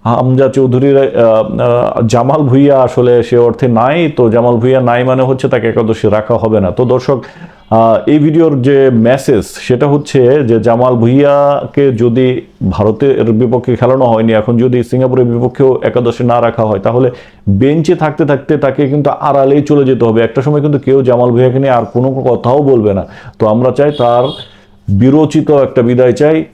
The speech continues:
তাকে বীরের বেশে আনা হয়েছিল, তাকে বীরের বেশে বিদায় দেওয়া হোক এবং ultimately গত বারো বছরে বাংলাদেশের ফুটবলকে তিনি কিন্তু পরম মমতায় আগলে রেখেছেন। এই কথাটা যেন বাংলাদেশের ফুটবল কর্মকর্তারা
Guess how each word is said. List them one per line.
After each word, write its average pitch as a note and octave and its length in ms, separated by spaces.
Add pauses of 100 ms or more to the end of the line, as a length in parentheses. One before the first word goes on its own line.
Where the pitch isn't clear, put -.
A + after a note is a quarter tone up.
তাকে A2 220
বীরের C3 360
বেশে C3 220
আনা C3 180
হয়েছিল, C#3 420
তাকে E3+ 340 (260)
বীরের C3 300
বেশে B2 240
বিদায় B2+ 300
দেওয়া C3+ 180
হোক E3 160
এবং C#3+ 280
ultimately C3+ 760 (320)
গত B2+ 200
বারো B2+ 240
বছরে C#3+ 340
বাংলাদেশের C3+ 460
ফুটবলকে C3+ 520
তিনি C3 260
কিন্তু B2+ 180
পরম B2 280
মমতায় A#2+ 380
আগলে A2+ 280
রেখেছেন। A2+ 400
এই A2 140
কথাটা B2+ 300
যেন B2+ 220
বাংলাদেশের A#2+ 500
ফুটবল C#3+ 500 (340)
কর্মকর্তারা B2+ 800